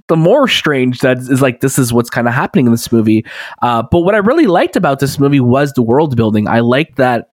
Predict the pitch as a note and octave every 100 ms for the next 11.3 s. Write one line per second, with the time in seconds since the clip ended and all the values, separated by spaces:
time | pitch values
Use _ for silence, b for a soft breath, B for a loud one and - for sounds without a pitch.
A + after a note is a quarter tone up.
0 | _ - C#3 B2+ - C#3+ C3 B2+ B2 -
1 | A#2 B2+ B2 A2 G#2 B B B B D3+
2 | E3 E3 D3+ C#3+ C#3+ C#3 C3+ C3+ B2 B2
3 | C3 B2 B2+ B2+ B2+ B2 B2 - A#2+ A2+
4 | A2+ - A2+ A#2+ - A#2+ A2+ A2+ A2+ G#2+
5 | G2+ C3+ D#3 A#2+ A2+ B B B C#3 C#3+
6 | F3+ G3+ E3+ G3 - A#2+ A#2+ B2 A2 B2
7 | - D3 D3+ B2 A#2+ B2+ A#2+ G#2+ G#2+ A#2+
8 | C3+ B2 C3+ D#3+ B2+ A2 A2 B B B
9 | B _ - B2 - - _ B2 C3 -
10 | D3 D#3 D#3+ D#3+ E3 B2 A#2 - - -
11 | B2+ -